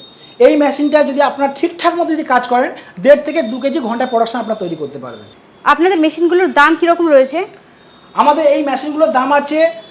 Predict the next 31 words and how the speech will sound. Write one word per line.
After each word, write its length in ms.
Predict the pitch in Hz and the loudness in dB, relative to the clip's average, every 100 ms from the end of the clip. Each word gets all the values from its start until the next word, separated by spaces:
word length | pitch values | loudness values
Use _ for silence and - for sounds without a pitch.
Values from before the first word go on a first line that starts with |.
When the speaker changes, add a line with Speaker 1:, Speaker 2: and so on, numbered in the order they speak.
| - - - 262 | -16 -10 2 4
Speaker 1:
only 200 | 302 320 | 4 4
for 140 | 320 320 214 | 4 4 4
বিশ 220 | 320 311 | 0 2
হাজার 180 | 277 - | 2 2
টাকা, 260 | 185 139 - - - | 0 -2 -10 -20 -6
কুড়ি 200 | 294 339 | 2 4
হাজার 180 | 311 311 | 4 4
টাকায় 180 | 302 302 | 2 4
মেশিন 280 | 277 262 | 2 2
পাবেন। 260 | 247 202 170 - - - - | 2 2 0 -10 -20 -20 0
আর 220 | 202 220 | 2 6
এক্সট্রা 280 | 277 285 320 | 4 6 4
আপনাকে, 360 | 302 302 285 311 | 4 0 2 2
আহ, 720 | 311 - - 233 240 220 214 170 - 185 | 2 -4 -2 4 6 4 2 -4 -10 2
র 220 | 202 269 | 6 6
মেটেরিয়ালস, 540 | 311 302 311 311 - - - 160 | 4 4 4 4 0 -14 -8 2
ডাইস, 400 | 247 294 311 - - | 4 4 2 -6 -4
এগুলো 180 | 247 294 | 4 6
এক্সট্রা 300 | 262 - 302 | 4 4 0
আপনাকে 260 | 247 269 | 0 -4
কিনতে 260 | 233 170 127 | -6 -8 -10
হবে। 120 | 113 - | -14 -12
Speaker 2:
যে 200 | 214 311 | -4 -2
কোনো 180 | 381 415 | 2 2
ব্যবসা 300 | 320 302 349 | 4 2 -4
শুরু 260 | 320 311 | -4 -4
করলেই 360 | 339 320 285 277 | -2 0 0 -2
সবাই 320 | 285 311 320 | 0 2 2
আগে 180 | 311 311 | 2 0
লাভটা 400 | 285 269 262 311 | 2 2 2 0
দেখে, 340 | 226 202 208 | 0 -2 -6